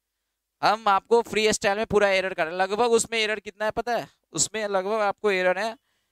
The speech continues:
लगभग आपको नाइन हंड्रेड है errors, वो करा देंगे। कहो तो हम करा देंगे, मेरे को क्या है,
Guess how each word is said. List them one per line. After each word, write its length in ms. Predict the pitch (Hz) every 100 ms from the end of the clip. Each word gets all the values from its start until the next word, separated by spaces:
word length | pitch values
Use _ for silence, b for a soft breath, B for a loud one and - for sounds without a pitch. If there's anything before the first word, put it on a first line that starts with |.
| _ _ -
लगभग 380 | 170 202 240 269
आपको 280 | 247 - 247
नाइन 280 | 208 220 220
हंड्रेड 300 | 214 220 190
है 140 | 214 233
errors, 340 | 214 208 - - _ _ -
वो 80 | 180
करा 220 | 180 185
देंगे। 280 | 208 202 196
कहो 760 | _ _ _ _ _ 131 175
तो 120 | 202 208
हम 80 |
करा 220 | 196 185 185
देंगे, 200 | 175 156
मेरे 180 | 160 185
को 100 | 185
क्या 220 | 185 170
है, 120 | 185